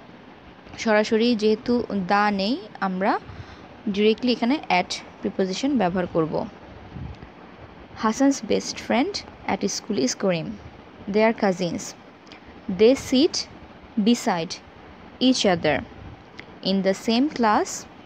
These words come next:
at school। তাহলে তোমরা লক্ষ্য করেছো, sit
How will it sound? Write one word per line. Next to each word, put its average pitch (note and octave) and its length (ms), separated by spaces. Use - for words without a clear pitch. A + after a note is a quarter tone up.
at F#3+ 100
school। D#3+ 280
তাহলে G3+ 220
তোমরা A3+ 160
লক্ষ্য G#3 260
করেছো, F#3+ 340
sit A#3+ 220